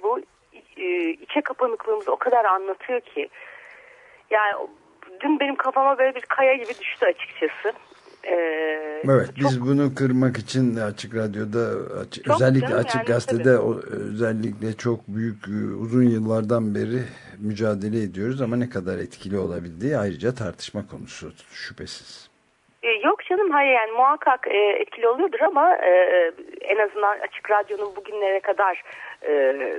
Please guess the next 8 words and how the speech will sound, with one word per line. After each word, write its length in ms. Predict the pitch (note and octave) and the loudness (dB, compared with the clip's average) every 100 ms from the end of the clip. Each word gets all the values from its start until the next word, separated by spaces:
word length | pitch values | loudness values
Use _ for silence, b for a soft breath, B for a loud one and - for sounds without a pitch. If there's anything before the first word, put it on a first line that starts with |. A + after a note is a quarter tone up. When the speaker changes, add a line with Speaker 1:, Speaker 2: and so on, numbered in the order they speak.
| - | -4
Speaker 1:
tamamen 540 | - G#3 G#3+ G#3 F#3+ F3+ | -2 2 2 2 -4 -6
dinleyici 500 | F#3 F3+ F3+ F#3+ F#3+ | -6 -6 -6 -6 -2
destekleriyle 640 | F3 - F#3+ - F#3 F#3 | -2 -2 -8 -4 -2 -2
gelinmesi 480 | F3+ F3+ F3+ F#3 - - | -4 -6 -6 -8 -10 -4
çok 180 | - - | -4 -2
şey 200 | - - | -4 -4
gösteriyor 440 | A3 - - B4 | -6 -8 -2 0
ama 200 | F4+ C4+ | 2 0